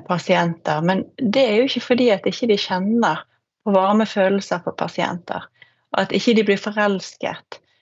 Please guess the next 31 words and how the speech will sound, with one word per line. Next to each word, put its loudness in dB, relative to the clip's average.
at -8
ikke 2
de 0
kan 0
være 2
fristet -4
på -10
å -10
handle 2
på 4
en 0
positiv -4
interesse, -2
og -4
kanskje 0
en 2
tydelig 0
invitasjon 2
noen 0
ganger 2
også. -2
Det 2
er 4
jo 2
ikke 0
fordi 6
at -12
vi 2
ikke -2
har 2
de -2